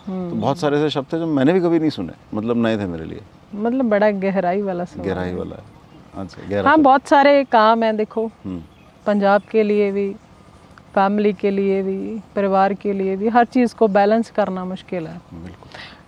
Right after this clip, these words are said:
Speaker 2: करना पड़ेगा, करूँगी, है ना?
Speaker 1: हम्म।
Speaker 2: सबसे बड़ा तो challenge यही है मेरे लिए।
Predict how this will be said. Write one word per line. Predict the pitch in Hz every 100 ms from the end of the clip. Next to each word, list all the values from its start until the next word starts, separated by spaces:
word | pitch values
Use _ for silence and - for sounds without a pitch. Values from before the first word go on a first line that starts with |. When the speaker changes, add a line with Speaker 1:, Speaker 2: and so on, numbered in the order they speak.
| - -
Speaker 2:
करना | 269 262 262 302
पड़ेगा, | 285 247 226 240
करूँगी, | 226 220 220 220 220
है | 214 214
ना? | 233 233 - - -
Speaker 1:
हम्म। | 95 90
Speaker 2:
सबसे | 90 220 -
बड़ा | 240 233
तो | 220 226
challenge | 226 202 202 196 - _ 202
यही | 202 196
है | 185
मेरे | 175 165 165
लिए। | 170 175